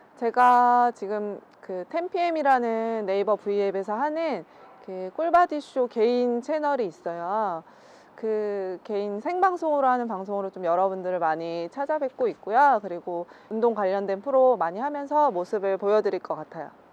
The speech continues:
어, 사실 좀 댓글을 많이 달아주세요. 그런데 이제 일일이 제가 다 달아드리지는 못하고 있거든요. 근데 잘 보고는 있습니다. 네. 제, 그러-, 네, 말-, 말씀을 드릴게요. 제가 셀카를 어쩌다가 <laughs>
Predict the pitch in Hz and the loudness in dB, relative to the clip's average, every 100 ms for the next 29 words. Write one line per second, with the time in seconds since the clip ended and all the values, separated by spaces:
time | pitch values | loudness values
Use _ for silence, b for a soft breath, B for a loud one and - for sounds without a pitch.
0 | - 226 311 349 359 320 294 269 226 - | -4 0 2 4 2 2 2 0 -2 -6
1 | - 226 302 330 339 320 311 302 294 277 | -2 0 4 6 6 6 6 6 6 6
2 | 220 180 - - - - - - 240 349 | 6 4 -2 -12 -20 -20 -2 4 4 6
3 | 240 247 240 240 202 208 220 208 196 190 | 8 8 6 6 8 8 8 4 -2 -2
4 | 202 208 233 254 302 285 269 247 202 202 | 0 2 2 2 4 4 4 2 2 6
5 | 196 190 _ - - 208 202 196 190 208 | 6 4 _ -16 0 4 4 2 0 2
6 | 214 214 208 196 196 175 185 180 170 - | 4 4 2 -2 -4 -4 -8 -6 -6 -2
7 | 294 208 135 - 180 156 151 143 160 160 | -2 -2 -10 -8 -8 -6 -12 -10 -10 -10
8 | 160 180 175 170 254 311 269 196 233 220 | -12 -12 -12 -2 4 6 6 4 2 0
9 | 165 - 170 151 151 147 170 - - - | -6 -14 -14 -14 -14 -18 -20 -20 -20 -20
10 | - - - B - 311 294 277 - - | -20 -20 -20 B 0 8 10 8 2 -18
11 | - - 269 254 - 240 233 208 226 - | -14 2 6 6 4 2 6 6 4 -2
12 | - - - - - 208 254 302 330 269 | -16 -16 -20 -16 0 6 6 6 4 4
13 | 254 - - 233 220 220 302 311 247 190 | 4 6 6 8 8 6 8 8 8 6
14 | 220 359 - 349 339 320 262 214 320 349 | 6 4 6 6 8 8 8 6 4 6
15 | 320 381 | 6 6